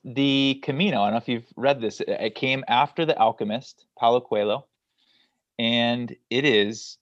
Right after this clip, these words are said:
fantastic. It's come up in my ranks, um, and it's relevant to this conversation. So I'm gonna name that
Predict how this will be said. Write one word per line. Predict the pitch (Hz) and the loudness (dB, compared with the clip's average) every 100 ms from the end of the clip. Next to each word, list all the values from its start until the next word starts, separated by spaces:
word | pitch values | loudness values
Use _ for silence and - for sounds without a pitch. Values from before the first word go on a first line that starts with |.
| _ - | _ -20
fantastic. | - 123 104 101 - - 147 151 - - - - _ _ _ _ _ _ - | -6 -2 0 -2 -4 -4 -2 -4 -8 -16 -16 -20 _ _ _ _ _ _ -10
It's | 113 - | -10 -8
come | - 160 147 | -2 0 2
up | 147 160 - | 2 2 -2
in | 123 | -2
my | 120 110 | 2 2
ranks, | 107 143 127 - - - - | 2 0 -2 -6 -16 -18 -6
um, | 101 98 95 - | -2 0 -2 -4
and | 113 | -6
it's | 110 - | -6 0
relevant | 117 123 113 117 | 2 2 0 -6
to | |
this | 104 | -8
conversation. | - 110 101 117 117 - | -4 -4 -2 -4 -4 -6
So | - | -6
I'm | 113 | -4
gonna | 117 | -4
name | 107 110 101 | -4 -4 -4
that | 85 | -6